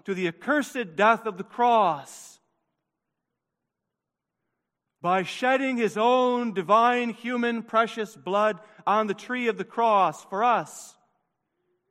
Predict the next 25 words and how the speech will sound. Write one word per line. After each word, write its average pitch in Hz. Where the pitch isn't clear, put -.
he 170
would 175
break 214
down 240
the 185
wall 202
of 147
hostility 190
and 156
partition, 165
and 170
he 175
would 165
make 220
out 208
of 202
us 190
one 247
new 247
man. 220
He 190
would 190
create 202
a 180
unity 208